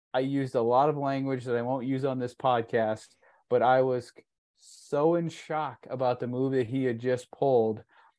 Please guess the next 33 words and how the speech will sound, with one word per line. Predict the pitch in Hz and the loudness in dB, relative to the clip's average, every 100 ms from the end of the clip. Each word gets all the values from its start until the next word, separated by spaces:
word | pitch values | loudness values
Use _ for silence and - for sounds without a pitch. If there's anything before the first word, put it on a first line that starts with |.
| _ _ | _ _
And, | 123 127 123 - | -4 -2 -4 -4
and | 123 131 123 120 | 0 2 2 0
I | 120 | 0
think | 156 160 | 0 0
it | - | 0
came | 151 139 | -2 0
out | 139 139 | 0 0
that | 131 90 | -2 0
it | 131 | 0
was | 127 123 117 - | 2 2 2 -8
t-, | - - 110 | -18 -12 -12
a | - | -12
two | - - 180 | -10 -4 -2
and | 190 | -2
a | 170 | -2
half | 156 151 160 - | 0 0 -2 -6
seconds | - 139 - 143 - - _ | -4 -4 -2 -8 -8 -20 _
faster | 131 131 131 - 143 | 0 2 0 -2 -2
of | 131 | 0
a | 117 | -2
lap | 107 120 135 165 - _ _ _ _ _ _ | 0 0 0 -4 -10 _ _ _ _ _ _
than | 131 135 135 | -6 -2 0
the | 135 123 | 0 -2
fastest | - - 127 135 - 156 156 - 127 | -6 0 0 0 -4 -4 -4 -4 -4
lap, | 120 123 147 - _ _ _ _ _ _ _ _ - | 0 2 2 -4 _ _ _ _ _ _ _ _ -4
uh, | 123 110 110 | 0 0 2
at | 123 143 - - | 0 0 -8 -8
Martinsville | 120 127 139 131 143 151 165 | -2 -2 -2 -2 0 0 -2
in | 135 | -4
the | 127 | -6
history | 120 131 143 | -4 -4 -2
of | 123 | -2
Martinsville. | 113 117 139 151 165 170 | -2 -4 -2 2 2 -2